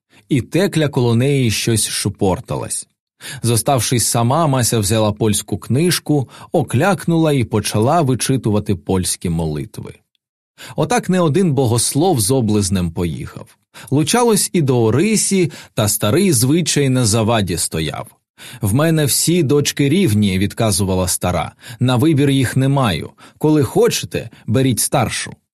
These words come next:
Та старшої ніхто не хотів, і вона ні за кого не хотіла. Та за неї й Орися сиділа. Людські дочки вже діточками батькам своїм кланялись, а сироти сидять та й сидять,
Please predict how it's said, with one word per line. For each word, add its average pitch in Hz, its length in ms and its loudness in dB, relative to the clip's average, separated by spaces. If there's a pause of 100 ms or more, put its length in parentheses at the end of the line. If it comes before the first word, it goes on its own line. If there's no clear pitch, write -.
(380)
Та 196 120 0
старшої 196 460 0
ніхто 165 340 0
не 147 100 0
хотів, - 560 -6 (180)
і 175 120 4
вона 131 380 2
ні 127 140 2
за 95 140 0
кого 87 240 -4
не 82 140 -6
хотіла. - 480 -14 (440)
Та 139 160 2
за 123 220 2
неї 135 400 2
й 113 100 -2
Орися 117 480 0
сиділа. 78 580 -8 (400)
Людські 190 480 0
дочки 175 480 2
вже 143 320 2
діточками 139 760 0
батькам 139 540 0
своїм 113 400 0
кланялись, 107 800 0
а 98 180 -2
сироти 170 640 0
сидять 147 640 -2
та - 80 0
й 131 100 2
сидять, 131 580 -2